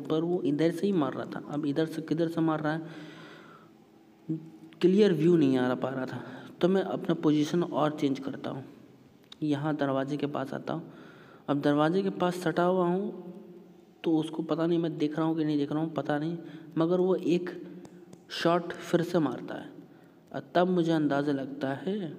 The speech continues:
देखिए मारेगा, देखिए मारा। अब जब उसने मारा तब मुझे अंदाज़ा हो गया कि कहीं ना कहीं है वो।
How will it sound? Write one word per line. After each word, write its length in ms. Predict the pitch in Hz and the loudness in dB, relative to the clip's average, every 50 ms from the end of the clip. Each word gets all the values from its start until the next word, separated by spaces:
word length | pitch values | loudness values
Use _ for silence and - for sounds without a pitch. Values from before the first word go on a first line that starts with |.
| - - - - - - - - - - - - - - _ _ - - | -14 -16 -18 -18 -20 -20 -20 -20 -20 -20 -20 -20 -20 -20 _ _ -6 -6
देखिए 360 | 151 143 143 143 143 - - | -2 -2 -2 -2 -2 -2 -2
मारेगा, 380 | 147 139 131 127 131 139 135 - - - - - - - - - - - - - - - - - - - - - - - - - - _ - - - - - - - - - - _ - _ _ _ _ - - _ _ - - - - - - - - - - _ - - - - - - - - - - - - - - - _ - 120 | -2 -2 -2 -4 -6 -6 -6 -8 -10 -14 -16 -18 -20 -20 -20 -20 -20 -20 -20 -20 -20 -20 -20 -20 -20 -20 -20 -20 -20 -20 -20 -20 -20 _ -20 -20 -20 -20 -20 -20 -20 -20 -20 -20 _ -20 _ _ _ _ -20 -20 _ _ -20 -20 -20 -20 -20 -20 -20 -20 -20 -20 _ -20 -18 -16 -16 -16 -16 -16 -18 -18 -20 -20 -20 -20 -20 -20 _ -4 -2
देखिए 300 | 131 135 127 - 139 135 | 0 0 0 -2 -4 -4
मारा। 300 | 127 120 113 - - 131 - - - - - - - - - - - - | -4 -6 -8 -8 -10 -12 -14 -16 -18 -20 -20 -20 -20 -20 -20 -14 0 0
अब 120 | 160 160 | 2 4
जब 140 | 170 180 175 | 6 6 6
उसने 200 | 175 170 180 180 | 6 4 6 4
मारा 300 | 170 170 160 165 165 165 | 6 6 6 6 6 4
तब 160 | 165 165 170 165 | 4 4 4 4
मुझे 200 | 165 160 156 160 | 4 4 4 4
अंदाज़ा 360 | 156 147 143 143 143 147 151 | 4 4 4 2 2 2 2
हो 140 | 143 143 139 | 2 2 2
गया 140 | 147 147 | 2 0
कि 260 | 143 143 143 147 - - | 0 -2 -8 -12 -10 -6
कहीं 220 | - 131 131 135 | -4 -2 -2 -2
ना 80 | 139 135 | -2 -2
कहीं 200 | 135 131 135 131 | -4 -4 -4 -4
है 220 | 127 131 131 127 | -4 -6 -6 -6
वो। 160 | - - - | -6 -8 -12